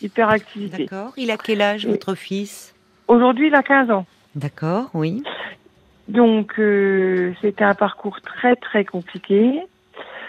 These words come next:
Speaker 1: Toujours très compliqué au niveau scolaire. C'est-à-dire que c'est un enfant qui a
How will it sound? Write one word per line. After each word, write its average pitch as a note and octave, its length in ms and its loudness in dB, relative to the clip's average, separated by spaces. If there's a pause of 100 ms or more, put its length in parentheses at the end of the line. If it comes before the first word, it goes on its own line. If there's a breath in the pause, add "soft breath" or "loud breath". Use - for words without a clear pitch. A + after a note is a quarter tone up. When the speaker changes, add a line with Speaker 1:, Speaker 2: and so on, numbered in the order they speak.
(280 loud breath)
Speaker 1:
Toujours A3 380 0
très A#3 380 2
compliqué G#3+ 500 0
au G#3 40 4
niveau F#3 280 0
scolaire. A#3+ 800 2 (540 loud breath)
C'est-à-dire A3 200 4
que A3+ 160 0
c'est A3+ 80 0
un G#3+ 100 2
enfant A#3 360 0
qui A#3 120 -2
a G3 520 2